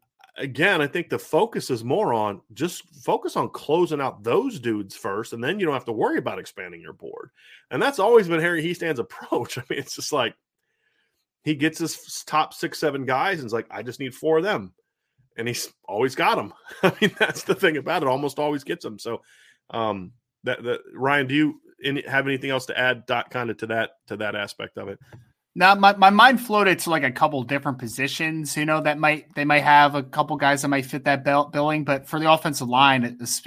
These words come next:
Speaker 2: I mean, we just said, like, there, it's a condensed board, right? Like, there's no expansion to it right now. So I would say all the guys that have offers that are on the board, in my opinion, are takes right now. So I wouldn't say that any of them are second options, quote unquote,
Speaker 1: Right.
Speaker 2: 'cause I don't think we're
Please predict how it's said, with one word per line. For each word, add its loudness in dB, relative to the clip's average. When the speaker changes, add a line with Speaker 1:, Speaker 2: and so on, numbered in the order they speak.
Speaker 2:
I -4
mean, 0
we 2
just 0
said, 4
like, -6
there, -2
it's -6
a -4
condensed -2
board, -4
right? -2
Like, -2
there's -4
no 0
expansion -4
to -4
it -4
right -8
now. 4
So -4
I 0
would -6
say 2
all 8
the 6
guys 6
that 6
have 6
offers 4
that -2
are 2
on 2
the -2
board, -2
in -4
my 2
opinion, -2
are 2
takes -2
right -8
now. -10
So -2
I 6
wouldn't -4
say 0
that -2
any 0
of -2
them 0
are 2
second 0
options, 0
quote -6
unquote, -8
Speaker 1:
Right. -4
Speaker 2:
'cause -8
I 0
don't 0
think -4
we're -4